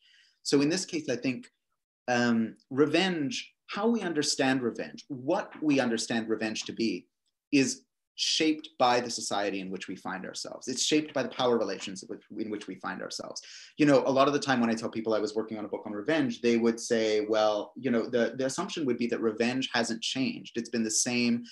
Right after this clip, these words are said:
since the time of the ancient Greeks, or it's the same as the stories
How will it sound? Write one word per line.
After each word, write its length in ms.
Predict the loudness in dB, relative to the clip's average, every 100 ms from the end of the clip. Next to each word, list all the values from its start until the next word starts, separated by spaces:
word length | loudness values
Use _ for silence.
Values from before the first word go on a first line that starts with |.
| -12
since 420 | -4 0 0 -2
the 220 | 0 2 2
time 280 | 0 0 0
of 80 |
the 120 | -2 -2
ancient 320 | -2 -4 -6
Greeks, 600 | 0 0 0 -4 -8 -8 -10 -12 2
or 160 | 2
it's 160 | 2 -2
the 80 | -4
same 560 | -2 0 2 4 2 2
as 260 | 0 0 -2
the 80 |
stories 800 | -4 -2 2 6 6 6 2 -4